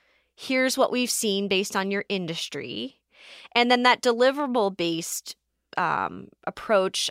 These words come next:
I think, lets them see what they're gonna get and then pick what they want to get and feel a little bit more in control of things. I think the way, speaking again from the agency model, the way that we worked for so many years was you had this, like,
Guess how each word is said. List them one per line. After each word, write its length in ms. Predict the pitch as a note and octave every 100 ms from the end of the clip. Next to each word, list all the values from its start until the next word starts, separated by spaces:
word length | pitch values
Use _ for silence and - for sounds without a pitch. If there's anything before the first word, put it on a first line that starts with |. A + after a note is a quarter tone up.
| -
I 60 |
think, 300 | G#3 A3 G#3+ G3+
lets 260 | G#3+ -
them 180 | A#3 A3
see 220 | - A3+
what 180 | G#3+ G#3
they're 120 | F#3+
gonna 280 | F#3 F#3+ E3 - _
get 280 | F3+ G3 D#4
and 140 | G#3+ G3+
then 160 | F#3+ -
pick 400 | - C#4+ - - - _
what 200 | G3+ -
they 120 | F3+
want 340 | E3+ A#3+ - -
to 120 | F#3
get 320 | E3 D#3 - _ _ _ _
and 200 | G#3 G3+
feel 320 | - G#3+ G3+ G3
a 60 | G#3
little 160 | G3+
bit 140 | F#3+ F#3+
more 220 | F#3+ F3
in 160 | F3+
control 500 | F3+ F3 E3+ E3+ D3+
of 80 | C#3
things. 460 | - C2 B1+ - - - - - - -
I 100 | -
think 600 | A3 C4+ C4 B3+ - - _ _ _
the 240 | F#3+ A3+ A3+
way, 440 | G#3 A#3+ B3 B3
speaking 340 | B3 A3+ G#3 G3+
again 240 | F#3+ G3
from 180 | F#3+ F3+
the 160 | -
agency 480 | G3 G#3+ G#3 F#3+ F#3
model, 800 | F3+ F3+ G3 F#3 D#3 D3 D3+ F3 _ _
the 160 | F#3+ G3+
way 220 | A3 B3
that 160 | F#3+
we 200 | F#3 C4+
worked 340 | B3+ D#3+ E3+ -
for 160 | -
so 260 | F#3+ - A3
many 380 | A3+ G3+ F3 F#3
years 540 | A#3+ G3 D#3+ D#3+ E3
was 220 | G#3 G3
you 80 | G#3+
had 280 | A3 G#3+ A3
this, 240 | G#3+ -
like, 280 | G3 E3 -